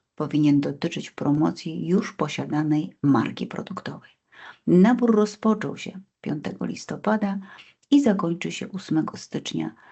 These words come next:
dwa tysiące dwudziestego szóstego roku. Dlaczego warto aplikować?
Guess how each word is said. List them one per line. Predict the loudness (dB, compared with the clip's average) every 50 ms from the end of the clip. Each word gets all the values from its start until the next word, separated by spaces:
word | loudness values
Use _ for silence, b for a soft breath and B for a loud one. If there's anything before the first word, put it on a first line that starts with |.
| b b b b
dwa | -4 0 2 2 2
tysiące | 2 0 -4 -4 -2 -2 -2 -2 -2 -4 -6
dwudziestego | -8 -8 -10 -8 -8 -10 -8 -8 -8 -6 -6 -8
szóstego | -8 -10 -12 -12 -10 -8 -8 -8 -8 -8
roku. | -6 -6 -8 -8 -10 -16 _ _ _ _ _ _ _ _ _ _ _ _ _ -4
Dlaczego | 0 2 2 2 2 0 0 0 0 -2
warto | -2 -2 -4 -4 -6 -8
aplikować? | -8 -8 -8 -8 -8 -6 -4 -4 -4 -4 -6 -8 -14